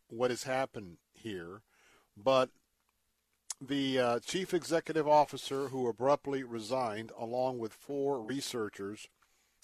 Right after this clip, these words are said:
uh, last week, Doctor Alan List, well, as they were doing an internal audit, and they are already suspecting in,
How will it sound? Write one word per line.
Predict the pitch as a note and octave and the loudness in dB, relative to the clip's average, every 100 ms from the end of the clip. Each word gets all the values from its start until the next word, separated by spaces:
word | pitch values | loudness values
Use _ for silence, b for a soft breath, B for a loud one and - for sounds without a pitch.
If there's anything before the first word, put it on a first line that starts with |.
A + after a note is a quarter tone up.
| - | -8
uh, | A2+ | -6
last | A2+ A#2 A#2 - | 0 2 0 -2
week, | A2 A#2 | -10 -6
Doctor | B2+ A#2+ A#2 A#2+ | -4 -2 -4 -2
Alan | A#2+ A#2+ A2 | -2 -2 -4
List, | A2+ A#2 G2+ - - _ b b b b b b | -2 0 -2 -6 -14 _ b b b b b b
well, | A2+ B2+ D3+ - | 0 4 4 2
as | C#3 B2 | 0 2
they | D3 | 2
were | C#3 C#3 | 2 0
doing | C3 F#3 G3+ F#3 | 2 2 2 2
an | D3+ | 0
internal | C3+ - E3+ E3+ E3+ E3 E3 _ | -2 -4 -4 -2 -2 -2 -6 _
audit, | F#3+ F3+ C3+ A2+ - - _ _ _ | -2 2 2 0 -4 -12 _ _ _
and | D3 C#3+ C#3+ C#3+ D#3+ | -4 0 0 -2 0
they | C#3+ | 2
are | C#3+ C#3 | 4 4
already | C#3+ D#3 E3+ F3 F3 E3 D#3+ - - - - | 6 6 6 6 4 2 2 -2 -14 -20 -20
suspecting | - - C3+ - - D#3+ - D#3 D3+ D3 C#3+ | -16 -10 -8 -8 0 0 0 -4 -4 -4 -8
in, | C3+ B2 | -8 -8